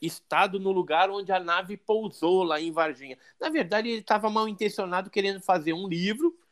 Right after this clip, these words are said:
já que o <laughs> caso Varginha bombou no mundo inteiro.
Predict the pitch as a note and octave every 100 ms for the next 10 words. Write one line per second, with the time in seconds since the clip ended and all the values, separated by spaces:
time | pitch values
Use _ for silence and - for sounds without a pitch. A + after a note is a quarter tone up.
0 | _ - - A#2 F3 - - F#3 E3+ D#3+
1 | - E3+ D#3 D#3 D#3+ C3 E3 F3 D3 F3+
2 | F3 C#3 F3 F3 E3 F#3+ F#3 E3 D#3 E3
3 | G3